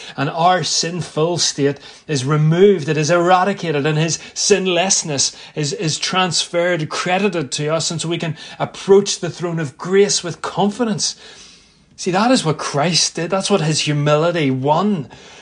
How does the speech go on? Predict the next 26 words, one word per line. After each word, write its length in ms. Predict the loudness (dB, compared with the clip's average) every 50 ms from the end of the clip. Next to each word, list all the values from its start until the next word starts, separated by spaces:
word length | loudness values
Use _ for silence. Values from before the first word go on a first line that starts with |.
| -20 -20 -20 -20 _ _
for 260 | -6 -2 -2 0 2
us. 480 | 2 2 2 2 0 0 -2 -2 -4 -10 -14 -20 -20 -20 _ _ _ _ -6
So 160 | -4 -2 -2
we 120 | 0 0
serve 560 | 0 2 2 2 2 2 4 2 2 2 0
and 100 | 0 -2
we 140 | 0 0 -2
worship 480 | 0 2 2 2 2 2 -2 -4 -6 -6
and 100 | -8 -6
we 80 | -4
seek 320 | -4 -2 -2 -2 -4 -4 -4
to 180 | -6 -6 -4
emulate 520 | -4 -4 -2 -2 -2 -2 -2 -2 -4 -2 -2
this 260 | -4 -4 -4 -6 -8 -14 -12 -8
suffering 600 | -4 0 2 2 2 2 2 0 0 2 0 0
Saviour, 680 | 0 0 0 0 0 -2 -2 -4 -6 -6 -6 -6 -10 -14 -20 -20 -20 -16 -8
this 240 | -4 -4 -4 -2 -4
loving 520 | -2 0 2 2 2 2 0 -2 -2 -2
Father, 580 | -4 -4 -4 -2 -2 -2 -2 -4 -4 -6 -6 -10 -16 -20 -20 -12 _
this 220 | -4 -2 -2 -2
glorified 880 | -4 -4 0 2 4 6 8 6 6 4 2 -2 -4 -4 -4 -4 -2 0
Lord, 480 | 0 2 2 2 2 2 0 -2 -6 -12 _ -20 -20 -20 -20 -20 _ _ -6
and 120 | -4 -4
this 140 | -2 -2 -4
humble 640 | -4 -6 -6 -4 -2 -2 0 0 0 2 0 0 -2
King. 600 | -4 -6 -10 -8 -8 -6 -6 -6 -8 -10 -14 _